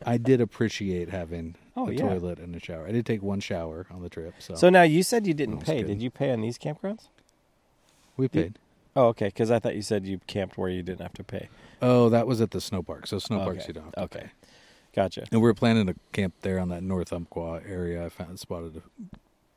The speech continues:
Speaker 1: scouted a few spots.
Speaker 2: Gotcha.
Speaker 1: But it was all burned, and so you, there were a lot of road closures and stuff. So we ended
Speaker 2: Huh.
Speaker 1: up, got to the coast, and then once you're at the coast, it's like, well, you gotta kinda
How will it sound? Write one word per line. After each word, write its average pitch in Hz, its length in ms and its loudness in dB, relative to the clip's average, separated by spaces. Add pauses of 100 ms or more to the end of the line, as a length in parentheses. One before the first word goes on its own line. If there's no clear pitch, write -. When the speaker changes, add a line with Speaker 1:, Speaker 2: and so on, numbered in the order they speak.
Speaker 1:
scouted 101 400 0
a 98 40 -10
few 98 180 -4
spots. 101 420 -6 (800)
Speaker 2:
Gotcha. - 360 -12
Speaker 1:
But 127 120 6
it 123 60 8
was 107 120 4
all 101 120 6
burned, 92 340 2
and 92 100 -4
so 98 120 -2
you, 90 120 -4 (240)
there 98 180 -6
were 90 60 -4
a 85 80 -8
lot 85 140 -6
of - 40 -12
road 90 180 -8
closures - 440 -14
and - 80 -14
stuff. 104 200 -6
So 131 100 2
we 127 100 8
ended 117 180 8
Speaker 2:
Huh. 110 120 -8
Speaker 1:
up, 120 60 -8
got 117 160 6
to 107 60 2
the 101 80 2
coast, 104 360 2
and 101 80 2
then 101 80 2
once 98 200 -2
you're 98 80 0
at 92 60 -2
the - 60 -8
coast, 92 440 -4
it's 92 220 -10
like, 85 160 -10
well, 90 140 -8
you 85 80 -8
gotta 82 220 -10 (200)
kinda 82 180 -14